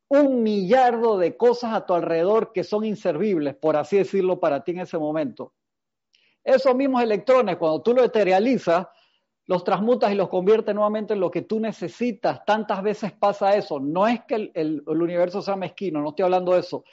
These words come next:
Simplemente es por economía cósmica. La presencia de Yo Soy dice, "Hermano, te descargué cantidad de cosas que no estás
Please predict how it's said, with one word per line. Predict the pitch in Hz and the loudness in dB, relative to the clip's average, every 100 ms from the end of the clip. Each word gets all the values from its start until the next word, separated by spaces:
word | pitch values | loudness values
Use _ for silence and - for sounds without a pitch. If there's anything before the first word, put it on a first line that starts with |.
| _ _ | _ _
Simplemente | - 202 190 185 185 190 | -4 -2 0 -2 -6 -6
es | |
por | - 185 | -2 0
economía | 156 165 156 165 196 185 | 0 -2 -4 -4 -4 -2
cósmica. | 208 196 196 156 | 0 0 -4 -4
La | 147 131 | -4 -4
presencia | 143 202 180 | -6 -8 -4
de | 185 | -2
Yo | |
Soy | 160 190 | 0 -2
dice, | 196 180 | -2 -4
"Hermano, | 156 202 170 117 _ _ _ | -2 -2 -2 -6 _ _ _
te | 170 165 | -4 -2
descargué | 160 - 165 156 202 233 240 - _ _ | -2 -2 -2 0 2 2 2 -4 _ _
cantidad | - 185 175 170 185 226 240 | 0 0 0 -2 2 4 4
de | 214 | 2
cosas | 220 196 226 226 - | 2 2 0 -2 -6
que | 156 147 | -4 -2
no | 214 | -2
estás | 214 220 | 0 2